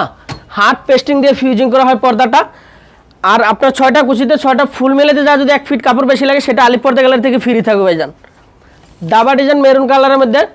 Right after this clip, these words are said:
এটা রেট থাকবে চারশো আশি টাকা। ফুটবল ডিজাইন ব্লু অ্যাশ কালারের মধ্যে, এটা রেট থাকবে চারশো পঞ্চাশ টাকা। মেহেদি পাতা কফি কালার, এটা রেট থাকবে চারশো আশি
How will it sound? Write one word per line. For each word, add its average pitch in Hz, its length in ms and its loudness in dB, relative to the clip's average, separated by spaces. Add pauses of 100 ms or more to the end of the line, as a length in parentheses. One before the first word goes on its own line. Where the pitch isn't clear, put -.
(420)
এটা 208 180 -2
রেট 254 140 0
থাকবে 269 240 2
চারশো 262 340 0
আশি 262 200 0
টাকা। 254 180 2 (1500)
ফুটবল 254 360 0 (100)
ডিজাইন 277 280 0
ব্লু 254 240 0
অ্যাশ 262 200 0
কালারের 254 260 -6
মধ্যে, 262 180 2
এটা 240 160 0
রেট 254 140 0
থাকবে 269 200 2
চারশো 269 220 0 (120)
পঞ্চাশ 233 320 0
টাকা। 202 180 -2 (880)
মেহেদি 254 380 0
পাতা 269 220 0 (100)
কফি 269 300 0
কালার, 277 240 2 (920)
এটা 220 220 0
রেট 277 160 2
থাকবে 277 220 2
চারশো 285 300 0
আশি 226 120 -2